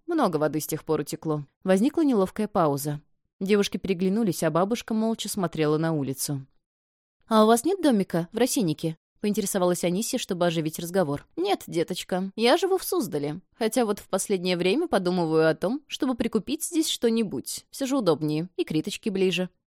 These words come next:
Да только домов свободных в Росиннике и нет. Да и в других наших городах тоже.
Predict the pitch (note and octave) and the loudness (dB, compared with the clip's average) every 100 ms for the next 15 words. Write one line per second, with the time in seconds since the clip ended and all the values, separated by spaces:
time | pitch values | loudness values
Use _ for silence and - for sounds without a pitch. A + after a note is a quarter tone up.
0 | - A3 A3 G#3+ G3+ G3 G#3+ - G#3 E3+ | -8 0 2 4 4 4 2 0 0 2
1 | E3+ E3+ - _ G#3+ G#3+ - G#3+ F#3+ - | 2 0 -4 _ -2 0 0 -2 -2 -4
2 | G3 - _ C#4 B3+ - - B3+ B3+ G#3 | -8 -8 _ -6 -4 -6 -6 2 2 4
3 | G#3+ G#3 E4 C#4 G#3 F#3+ F3 F3 E3+ E3 | 2 2 -2 0 0 -2 -2 2 2 2
4 | D#3+ - C#3+ C3+ C#3+ | -2 -2 -4 -2 -8